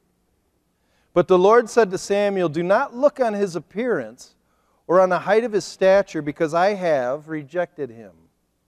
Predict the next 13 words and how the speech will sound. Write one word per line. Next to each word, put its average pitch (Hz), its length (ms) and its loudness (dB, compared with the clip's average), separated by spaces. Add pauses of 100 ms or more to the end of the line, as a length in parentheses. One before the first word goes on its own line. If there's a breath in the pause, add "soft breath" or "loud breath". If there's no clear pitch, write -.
(420)
For 151 140 -6
the 151 100 4
Lord 156 380 0
sees 139 340 -8
not 139 220 0
as 123 180 -6
a - 20 -12
man 139 400 -8
sees. 104 360 -20
Man 160 340 -6
looks 156 220 -4
on 139 120 -6
the 117 160 -14